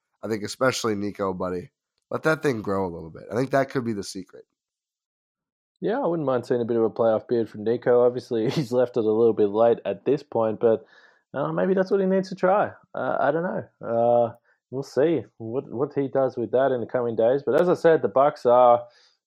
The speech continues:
Speaker 2: in the air right now. As we record this podcast, it's one thirty Eastern time,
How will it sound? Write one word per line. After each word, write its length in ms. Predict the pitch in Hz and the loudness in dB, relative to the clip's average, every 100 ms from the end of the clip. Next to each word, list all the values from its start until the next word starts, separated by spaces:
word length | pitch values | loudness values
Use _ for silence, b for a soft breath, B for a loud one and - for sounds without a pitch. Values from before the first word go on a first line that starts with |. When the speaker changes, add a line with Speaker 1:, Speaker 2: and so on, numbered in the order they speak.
| - | -4
Speaker 2:
in 160 | 135 151 | -2 2
the 120 | 170 | 4
air 220 | 160 160 | 4 6
right 240 | 147 156 147 | 6 4 4
now. 380 | 143 113 92 - - | 2 2 0 -8 -8
As 200 | 113 104 | -6 -4
we 240 | 113 120 120 | -2 0 0
record 400 | 110 107 123 117 | -2 2 2 2
this 160 | 110 | -2
podcast, 500 | - 117 110 113 107 | -2 0 2 2 2
it's 100 | 101 | -2
one 300 | 107 120 123 110 | -2 0 0 -2
thirty 480 | 120 120 110 104 104 | 2 4 4 2 0
Eastern 360 | 110 - 110 95 | -2 -6 -10 -10
time, 480 | - 104 104 101 | -8 -4 -4 -6